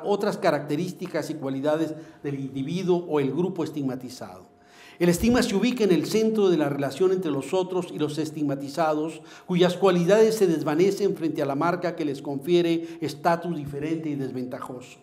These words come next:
El estigmatizado se encuentra sujeto a la vigilancia y el recelo, por lo cual cualquier actitud sospechosa de refrendar el estigma confirma su estatus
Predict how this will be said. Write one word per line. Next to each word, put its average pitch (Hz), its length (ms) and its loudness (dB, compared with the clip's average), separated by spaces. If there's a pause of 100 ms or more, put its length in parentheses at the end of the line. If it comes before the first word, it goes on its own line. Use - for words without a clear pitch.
(420)
El 175 80 4
estigmatizado 185 680 6
se 190 100 2
encuentra 190 380 4
sujeto 185 440 -2
a 170 60 4
la 156 80 4
vigilancia 156 640 0
y 156 120 -2
el 135 120 -2
recelo, 147 600 -4 (260)
por 170 100 6
lo 160 140 4
cual 202 260 4
cualquier 180 320 4
actitud 190 400 -4
sospechosa 180 720 -2
de 147 100 2
refrendar 143 720 0 (180)
el 151 120 -2
estigma 185 680 0 (180)
confirma 185 500 2
su 170 140 -4
estatus 170 540 -2